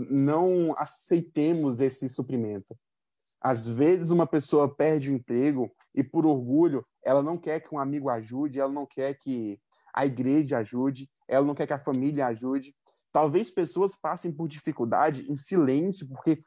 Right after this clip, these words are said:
não querem depender de outras pessoas. E, às vezes, a gente vê isso com honra, pensa,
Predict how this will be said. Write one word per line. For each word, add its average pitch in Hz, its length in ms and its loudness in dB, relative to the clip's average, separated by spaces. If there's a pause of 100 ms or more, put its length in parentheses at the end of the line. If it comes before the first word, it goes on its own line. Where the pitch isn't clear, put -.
(100)
não 160 220 2
querem 156 400 2
depender 139 500 0
de 135 140 0
outras - 220 -2
pessoas. 117 680 -4 (800)
E, 139 200 6 (140)
às 143 220 2
vezes, 160 160 2
a - 20 0
gente 151 140 -6
vê 151 80 2
isso - 180 -6
com 135 320 4
honra, 123 160 -4
pensa, 127 340 -6